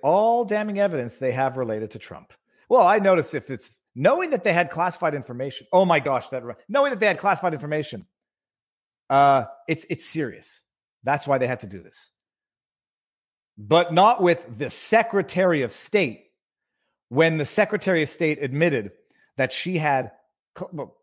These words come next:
recognized that she had classified, uh, documents on an unsecured external server. Not then. Uh, you know what? And that might be the good segue in. It's not the, it's not the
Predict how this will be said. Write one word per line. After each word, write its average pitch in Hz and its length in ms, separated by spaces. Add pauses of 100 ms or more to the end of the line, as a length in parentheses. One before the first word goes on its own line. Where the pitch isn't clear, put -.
(460)
recognized 147 640
that 117 80
she - 80
had 113 100
classified, 165 720 (220)
uh, 120 300
documents 117 680
on 123 180
an 120 200
unsecured 156 760
external 135 440
server. 123 440 (400)
Not 156 220
then. 143 220 (2250)
Uh, 127 220
you 127 80
know 131 80
what? 139 100
And 127 100
that 139 80
might 127 120
be 135 80
the 117 100
good 113 160
segue 101 400
in. 101 220
It's - 180
not 180 140
the, - 100
it's - 140
not 202 180
the 196 340